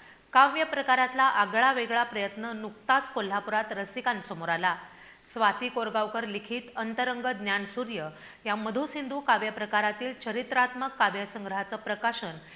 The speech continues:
राजर्षी शाहू स्मारक भवनात मोठ्या उत्साहात संपन्न झालं. स्वाती कोरगावकर लिखित आणि डॉक्टर बाबासाहेब आंबेडकर यांच्या चरित्रावर आधारित अंतरंग ज्ञानसूर्य या काव्यसंग्रहाचं प्रकाशन राजर्षी शाहू स्मारक भवनात मोठ्या उत्साहात पार पडलं.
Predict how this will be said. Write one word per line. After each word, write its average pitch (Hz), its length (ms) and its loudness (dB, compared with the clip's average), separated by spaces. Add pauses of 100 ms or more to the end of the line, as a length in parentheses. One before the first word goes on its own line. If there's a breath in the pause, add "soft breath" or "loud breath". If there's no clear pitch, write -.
(220 loud breath)
राजर्षी 262 580 4
शाहू 247 240 2
स्मारक 220 400 0
भवनात 220 420 -2
मोठ्या 202 300 -2
उत्साहात 202 480 -4
संपन्न 170 360 -8
झालं. 170 340 -2 (1160 soft breath)
स्वाती 247 380 8
कोरगावकर 269 560 4
लिखित 254 440 -2
आणि 214 200 0
डॉक्टर 220 340 0
बाबासाहेब 220 600 4
आंबेडकर 220 480 0
यांच्या 214 400 -2
चरित्रावर 240 640 2
आधारित 202 440 0 (460 loud breath)
अंतरंग 277 500 4 (100)
ज्ञानसूर्य 226 760 2
या 208 120 4
काव्यसंग्रहाचं 233 920 2
प्रकाशन 208 560 0 (420 loud breath)
राजर्षी 240 580 8
शाहू 247 280 4
स्मारक 220 380 2
भवनात 226 440 0
मोठ्या 208 320 -2
उत्साहात 202 400 -2
पार 185 220 0
पडलं. 180 340 -2